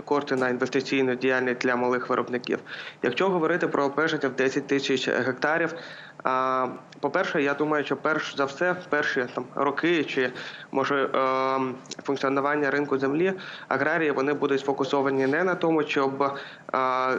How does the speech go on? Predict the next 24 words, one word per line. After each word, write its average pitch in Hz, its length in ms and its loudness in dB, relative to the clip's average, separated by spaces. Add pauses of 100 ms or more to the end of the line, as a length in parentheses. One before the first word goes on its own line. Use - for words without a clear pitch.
(120)
захопити 143 480 2
якісь 139 260 0
додаткові 139 640 2
площі, 139 380 2
купити 135 360 0
якісь 131 280 2
додаткові 135 520 2 (280)
площі. 135 320 2 (440)
Вони 175 200 4
будуть 156 340 2
головним 143 360 2
чином 147 420 0
сфокусовані 139 640 0
на 127 100 2
тому, 151 380 2
щоб 135 180 0 (400)
викупляти, 147 640 2 (420)
викупляти 143 600 0
ту 143 260 0
землю, 147 340 2
яку 131 300 2
вони 135 320 2
вже 147 280 0
мають 131 480 0